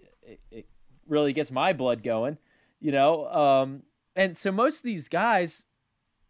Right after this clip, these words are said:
you know, we've talked about, I mean, John Brown, he was also released, but I think he's too much in the mold of a Hollywood Brown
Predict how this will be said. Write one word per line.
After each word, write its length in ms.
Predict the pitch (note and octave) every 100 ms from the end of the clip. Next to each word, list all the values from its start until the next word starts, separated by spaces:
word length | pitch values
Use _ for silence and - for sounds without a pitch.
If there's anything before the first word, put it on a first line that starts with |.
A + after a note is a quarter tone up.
| _
you 140 | F3 G3
know, 80 | F#3
we've 160 | F3
talked 260 | - A3 -
about, 240 | A#2+ A2+
I 60 | A#2
mean, 260 | A#2+ A#2+ - _ _ _ C3
John 340 | B2+ D#3+ E3
Brown, 540 | C#3 D3 E3+ G3+ G#3+ -
he 160 | F3
was 160 | E3+ D#3
also 360 | D3 D3+ F3 E3+
released, 580 | D#3+ D#3+ F3 F#3 - _
but 300 | C#3+ C3+ - _ _ _ _ - - - - G2+
I 120 | D3
think 200 | F#3 F3
he's 220 | D3+ -
too 160 | - E3
much 200 | E3 D#3+
in 60 |
the 80 | D3+
mold 400 | C3 B2 C3 C#3+
of 140 | C3 A#2+
a 160 | A#2+
Hollywood 480 | A#2+ B2+ B2 C#3 C3
Brown 400 | D3+ D#3 E3